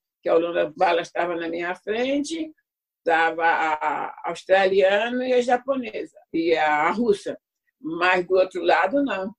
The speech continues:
Quando terminou a competição, como eu ganhei das americanas, né? O técnico americano me perguntou, "Você tem psicólogo?" Eu falei, "Se eu não tenho técnico, eu vou ter psicólogo?" <laughs> Aí depois disso ele veio aqui no Brasil, esse técnico, foi no Botafogo, que era onde que eu treinava.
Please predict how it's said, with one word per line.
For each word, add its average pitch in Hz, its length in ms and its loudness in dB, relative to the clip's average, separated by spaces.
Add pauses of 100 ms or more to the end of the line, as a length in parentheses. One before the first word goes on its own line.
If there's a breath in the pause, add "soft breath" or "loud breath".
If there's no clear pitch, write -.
(140)
Quando 190 240 2
terminou 196 340 2
a 196 80 4
competição, 202 800 -2 (180)
como 202 180 4
eu 202 100 4
ganhei 175 240 4
das 165 160 -2
americanas, 180 680 2
né? 208 200 -2 (420)
O 160 80 -10
técnico 185 360 0
americano 190 340 2
me 202 60 -4
perguntou, 202 440 0
"Você 233 180 2
tem 233 160 4
psicólogo?" 220 800 2 (320 loud breath)
Eu 269 80 4
falei, 240 180 6
"Se 233 120 2
eu 262 80 6
não 262 140 2
tenho 254 280 2
técnico, 269 340 4
eu 254 100 0
vou 226 120 0
ter 233 160 -2
psicólogo?" 214 580 -2
<laughs> - 480 4 (1300 loud breath)
Aí 185 200 4
depois 226 360 4
disso 247 160 2
ele 247 160 6
veio 220 260 6
aqui 254 140 -2
no 214 140 -8
Brasil, 175 460 -4
esse 135 200 -14
técnico, 139 420 -4
foi 156 140 -6
no 160 80 -4
Botafogo, 175 540 -4
que 202 80 -2
era 185 200 2
onde 220 140 -2
que - 60 -2
eu 220 100 2
treinava. 170 540 0